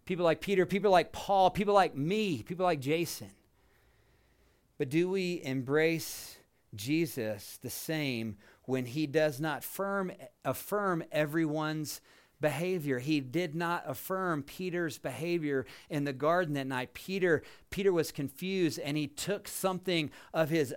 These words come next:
own volition, of his own action, to do something that was not in alignment with the way of Jesus, and Jesus rebuked him for it. Do we embrace Jesus the same when he does not affirm everyone's behavior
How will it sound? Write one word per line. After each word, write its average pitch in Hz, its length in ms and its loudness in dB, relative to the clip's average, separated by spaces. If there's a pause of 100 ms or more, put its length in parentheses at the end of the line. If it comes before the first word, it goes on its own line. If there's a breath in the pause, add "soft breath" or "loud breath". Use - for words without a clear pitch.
own 185 320 2
volition, 165 560 2
of 139 80 -2
his 135 240 0
own 175 300 0
action, 165 480 0
to 143 100 -6
do 139 340 -4
something 175 720 -2 (220 loud breath)
that 151 240 4
was 147 200 2
not 170 380 2
in 170 160 0
alignment 160 880 2 (220 loud breath)
with 147 180 2
the 147 100 4
way 156 340 4
of 131 120 -2
Jesus, 139 560 -2 (220 loud breath)
and 135 320 -2
Jesus 135 400 -2
rebuked 131 420 -4
him 113 140 -8
for 101 260 -14
it. 90 160 -18 (2250)
Do 143 140 0
we 196 280 0
embrace 165 500 0
Jesus 143 640 -4
the 139 100 -12
same 143 440 -2
when 127 100 -6
he 139 160 -4
does 123 200 -6
not 135 280 -4
affirm 139 560 -6
everyone's 131 580 -4
behavior 123 680 -4